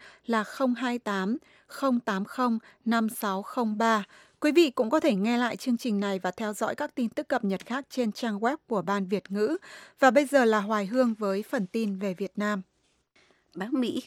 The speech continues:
Speaker 2: khuyên Trung Quốc nên thận trọng hơn ở Biển Đông. Xung đột nếu xảy ra trong Biển Đông sẽ có hậu quả vô cùng tai hại cho thương mại thế giới, nhưng đặc biệt sẽ tác hại vô cùng nặng nề tới lĩnh vực xuất khẩu và nền kinh tế Trung Quốc.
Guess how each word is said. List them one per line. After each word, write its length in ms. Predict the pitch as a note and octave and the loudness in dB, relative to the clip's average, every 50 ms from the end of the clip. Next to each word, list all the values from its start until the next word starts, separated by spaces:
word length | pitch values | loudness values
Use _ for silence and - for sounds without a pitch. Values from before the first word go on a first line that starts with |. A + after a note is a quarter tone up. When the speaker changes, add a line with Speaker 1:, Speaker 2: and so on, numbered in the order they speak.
| _ _ | _ _
Speaker 2:
khuyên 220 | - A#3+ A#3+ A3+ | -2 0 0 0
Trung 180 | - - B3 - - | 0 -2 -4 -4 -2
Quốc 220 | B3+ C4+ - - | -6 -6 -2 -2
nên 200 | A3+ A3 G3+ - | -2 -2 -2 -2
thận 200 | - F3 - - - | -2 -2 -2 -2 -4
trọng 220 | - E3+ - - D#3 | -6 -6 -6 -6 -6
hơn 240 | - A3 A3 G3+ F3 - | -4 -2 -2 -2 -2 0
ở 120 | E3+ D#3 | -2 -2
Biển 260 | C#3+ C#3+ D3 D3 D3 D3+ | 0 2 2 2 4 4
Đông. 160 | F3 F#3 E3 - _ _ _ _ _ _ _ _ _ _ _ _ _ _ _ _ _ _ _ | 4 2 2 0 _ _ _ _ _ _ _ _ _ _ _ _ _ _ _ _ _ _ _
Xung 240 | - - C4+ C#4 G#3+ | -4 0 0 2 2
đột 180 | F#3 E3 - _ _ - | 0 -4 -4 _ _ 0
nếu 180 | E3 F3 A#3 D4 | 2 4 4 4
xảy 240 | - - F#3 D3+ | 2 0 -2 0
ra 140 | C3+ D#3 G3 | 0 0 -2
trong 240 | - - A#3+ A#3 F#3 | -2 0 -2 -2 0
Biển 180 | E3 C3+ C3+ C#3+ | 0 0 2 2
Đông 200 | G3 G3+ G3+ F#3 - - - - _ _ | 0 0 0 -6 -8 -14 -20 -20 _ _
sẽ 140 | - - - | -8 -8 -8
có 160 | - - - A#3 | -6 -4 -6 -4
hậu 120 | - D3+ - | -2 -4 -4
quả 260 | - - D#3+ C3 B2 | -2 -2 -2 -2 -2
vô 200 | B2+ F#3 A3+ A3 _ | 2 2 2 2 _
cùng 180 | - E3+ D3 B2+ - | 2 2 2 2 2
tai 140 | F#3+ F#3+ G3 | 0 0 0
hại 240 | D#3 F3 - - F3+ | 0 -2 -4 -4 -2
cho 100 | - F#3 - | -6 -4 -2
thương 180 | G#3+ G3+ F3+ | 0 0 0
mại 180 | E3+ D#3+ D3+ - - | 0 -2 -4 -4 -4
thế 100 | G3 F#3 | -4 -2
giới, 320 | - F3+ E3+ E3+ F3+ G3+ _ _ _ - - - - _ - - | -2 -2 -2 -2 -4 -8 _ _ _ -20 -20 -20 -20 _ 0 2
nhưng 160 | B3 B3 F#3 | 4 4 4
đặc 140 | - - - | 2 -2 -2
biệt 240 | D3 C#3+ D3+ - _ _ - - _ _ | -2 -2 -2 -4 _ _ -20 -20 _ _
sẽ 140 | - - - | -8 -6 -6
tác 240 | - - B3 - - | -2 0 -2 -2 0
hại 180 | F#3+ E3+ A2 - | -2 -2 -2 -2
vô 200 | D3+ F#3+ A3 - - | -2 -2 -2 -2 0
cùng 200 | F3 E3+ C#3+ B2+ | 2 2 2 2
nặng 160 | D3+ C#3 - - | 2 -2 -2 -2
nề 220 | D#3 D3+ D3+ C3 | 0 0 0 0
tới 180 | - - F#3 F#3+ | 0 0 0 0
lĩnh 160 | E3+ - G3+ | 2 0 0
vực 200 | - - - - | 0 -2 -6 -6
xuất 260 | - - - - - | -6 -6 -6 -6 -6
khẩu 200 | - - C3 C3+ | -2 -2 -2 -2
và 120 | B2 C#3 D3 | 0 -2 2
nền 240 | D3 D3 C3+ C3+ | 4 4 4 4
kinh 200 | C3+ - - E3+ | 2 0 -2 -4
tế 180 | D#3+ - F3 F#3 - - | 0 0 0 0 0 -2
Trung 140 | - F3 - - | -4 -4 -4 -2
Quốc. 180 | - G3 - | -4 -4 -4